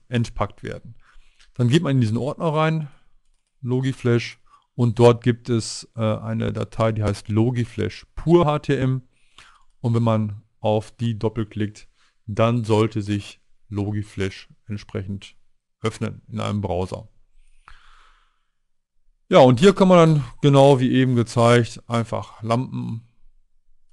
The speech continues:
und Schalter, äh, einbauen. Äh, wenn man diese beiden Komponenten dann verbinden möchte, dann muss man hier einmal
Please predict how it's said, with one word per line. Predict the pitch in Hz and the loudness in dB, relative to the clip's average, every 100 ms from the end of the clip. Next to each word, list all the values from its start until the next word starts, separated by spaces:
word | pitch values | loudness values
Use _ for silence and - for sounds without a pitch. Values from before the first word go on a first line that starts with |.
| _ _ _ _ _ _ _ _ _ _ _ _ - | _ _ _ _ _ _ _ _ _ _ _ _ -10
und | 117 113 110 | -8 -8 -10
Schalter, | - 123 127 127 120 120 113 - _ _ - - _ | 0 2 2 2 2 2 -2 -10 _ _ -20 -20 _
äh, | 117 | -2
einbauen. | 113 113 117 117 110 110 110 110 - _ _ _ _ _ _ _ - | -2 0 -2 2 2 2 0 -4 -10 _ _ _ _ _ _ _ -4
Äh, | 123 113 | 0 2
wenn | 135 | 2
man | 139 | 2
diese | 123 120 | 0 2
beiden | 110 120 123 | 4 4 4
Komponenten | 123 117 113 110 107 107 | -2 -2 -2 -4 -6 -6
dann | 104 | -6
verbinden | - 101 139 170 | -6 -2 0 2
möchte, | 151 147 - 123 | 2 0 0 -2
dann | 113 | 0
muss | 117 - | -2 -4
man | 110 | -4
hier | 110 98 | -4 -4
einmal | 107 107 104 107 | -6 -4 -4 -6